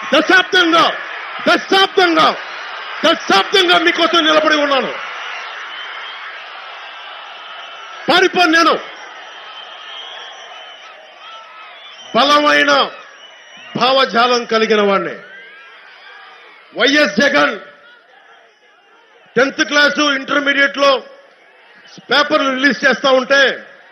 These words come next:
నేను చెగ్వేరా గురించి చదువుకున్న వాడిని, విప్లవాల గురించి చదువుకున్న వాడిని, భారత పాకిస్తాన్ విభజన గురించి చదువుకున్న వాడిని,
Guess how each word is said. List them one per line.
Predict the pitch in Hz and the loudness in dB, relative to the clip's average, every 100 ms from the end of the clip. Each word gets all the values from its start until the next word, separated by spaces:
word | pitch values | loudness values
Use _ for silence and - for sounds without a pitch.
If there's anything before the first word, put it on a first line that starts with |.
| - - - - | -20 -20 -8 -2
నేను | 233 | -2
చెగ్వేరా | 214 254 262 262 269 | 0 0 0 2 2
గురించి | 262 247 240 - | 4 2 0 2
చదువుకున్న | 233 226 220 | 2 2 0
వాడిని, | 208 202 165 113 - _ _ - - - - | 2 0 -2 -10 -16 _ _ -20 -20 -18 -4
విప్లవాల | 220 - 285 285 285 | -4 0 2 4 4
గురించి | 277 254 247 | 2 0 0
చదువుకున్న | 254 254 247 | 2 2 2
వాడిని, | 226 214 190 127 110 - - - - - - - - - 196 | 2 2 0 -4 -10 -20 -20 -20 -20 -20 -20 -20 -20 -6 2
భారత | 254 285 277 | 4 4 4
పాకిస్తాన్ | 285 277 262 262 277 - 285 262 | 0 2 0 0 -2 -2 0 0
విభజన | 247 254 247 269 | 0 2 2 2
గురించి | 262 247 240 | 0 0 0
చదువుకున్న | 233 233 220 | 0 -2 -2
వాడిని, | 202 165 | -2 -4